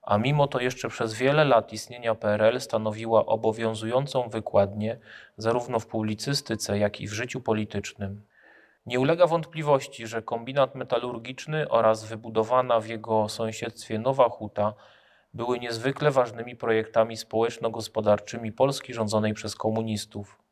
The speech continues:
Obie inwestycje stanowiły budowy priorytetowe, których zadaniem była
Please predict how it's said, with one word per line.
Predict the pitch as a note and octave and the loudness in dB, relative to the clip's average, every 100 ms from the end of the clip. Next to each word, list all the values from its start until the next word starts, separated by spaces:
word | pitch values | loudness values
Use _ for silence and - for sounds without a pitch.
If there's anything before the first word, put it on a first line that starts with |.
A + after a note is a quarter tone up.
| _ _ _ - | _ _ _ 2
Obie | D#3 E3 | 2 2
inwestycje | D3 B2+ A#2+ - B2+ - A2+ | -2 -2 -6 -6 -10 -4 -4
stanowiły | - A#2 A#2 A#2 A#2+ | -2 -4 -4 -6 -8
budowy | A#2 A#2 A#2+ A#2 A#2 | -8 -6 -6 -6 -8
priorytetowe, | - B2+ C3+ C3+ C3+ C3 D3 B2+ G#2+ G2+ | -6 2 2 2 0 0 2 2 0 -2
których | - - A2+ A2 G#2+ G#2 | -6 -8 -2 -2 -4 -2
zadaniem | A2+ A2 B2 B2 A#2 | 0 4 2 0 -8
była | A#2 A2+ G#2+ | -2 2 2